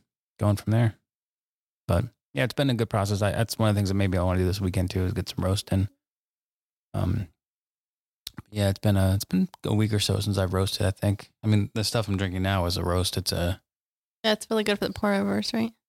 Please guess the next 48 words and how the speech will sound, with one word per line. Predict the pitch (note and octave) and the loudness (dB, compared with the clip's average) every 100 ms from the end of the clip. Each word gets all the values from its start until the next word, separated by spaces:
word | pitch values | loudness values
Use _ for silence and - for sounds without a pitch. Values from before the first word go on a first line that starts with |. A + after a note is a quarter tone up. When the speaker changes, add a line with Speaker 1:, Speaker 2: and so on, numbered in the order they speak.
| _ _ - | _ _ -14
Speaker 1:
Yeah. | D#2 - _ _ _ | -14 -14 _ _ _
Yeah, | F2 E2+ _ | -20 -20 _
it's | - | 0
been | F2+ F2+ F2+ | 2 2 0
pretty | - F2+ | -2 0
good. | F2+ D2 | 2 0
This | - | -2
has | - G#2+ | 0 2
been, | A2 G2 | 2 2
like, | F#2 | 0
a, | F#2+ F#2 F#2+ - | 0 -2 -6 -2
probably | A2 G#2 | 0 2
the | |
more | G2+ G2 F#2+ - | 2 2 0 0
even | A2 G2 G2 F#2 F2+ F2+ F2 _ _ _ _ _ _ | 2 2 2 2 2 0 -2 _ _ _ _ _ _
roast | G#2 G2+ F#2+ G2 | 0 0 0 -2
I | |
think | F2+ F#2 | 0 0
I've | F2+ G2+ | 0 0
done | F#2+ F#2 | 0 2
yet, | F#2 F2 | 0 0
which | B2+ - _ - | -2 -8 _ -6
is, | G2+ F#2 G2 _ _ - | -2 0 -2 _ _ -6
like, | - | -4
the | F#2+ | -4
fourth | - G#2+ G2+ | 0 0 0
or | F2 | 0
fifth | G2 - | -2 0
roast. | F2+ F2+ - | 0 0 -2
So | |
it's | F2+ - | -4 -2
taken | G#2+ G2 F2 | -2 -2 -2
quite | F#2 E2+ | -2 -2
a | |
bit | - | -2
of | E2+ | -4
time | - F#2 F2+ | 0 0 0
to | - | -2
get | E2+ F2+ | 0 0
it | E2 - _ _ _ _ _ _ _ _ | 0 -6 _ _ _ _ _ _ _ _
perfected. | - F#2+ - F#2+ E2 D2 A2+ _ _ _ _ _ _ _ | -4 0 2 2 0 -2 -4 _ _ _ _ _ _ _
Apparently | B2 F3+ F3+ B2 | -2 0 2 2
you | G#2+ | 2
can | G2+ | 2
very | G#2 F#2 | 2 2
easily | F#2+ F#2+ F2+ F2 | 0 0 2 0
just, | E2 - - | 0 -4 -6
like, | - | -8